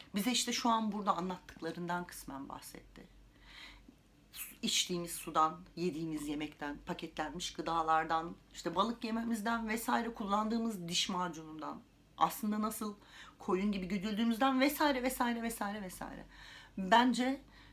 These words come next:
e, bu kadına bu gözle bakmanızı ben rica ediyorum. Çok uzun konuşmuşum.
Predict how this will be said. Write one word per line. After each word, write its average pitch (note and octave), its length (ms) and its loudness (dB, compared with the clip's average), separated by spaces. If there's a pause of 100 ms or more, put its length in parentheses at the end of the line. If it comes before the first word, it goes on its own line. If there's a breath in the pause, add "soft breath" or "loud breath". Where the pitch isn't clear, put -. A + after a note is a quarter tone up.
(120 loud breath)
e, F3+ 240 0 (100)
bu D#4 140 4
kadına A#3+ 320 2
bu B3 80 4
gözle G#3+ 300 0
bakmanızı F#3+ 540 -4
ben G3 180 0
rica F3 280 -2
ediyorum. C#3+ 440 -6 (160)
Çok A3 200 -4
uzun G#3+ 200 -2
konuşmuşum. B3+ 840 6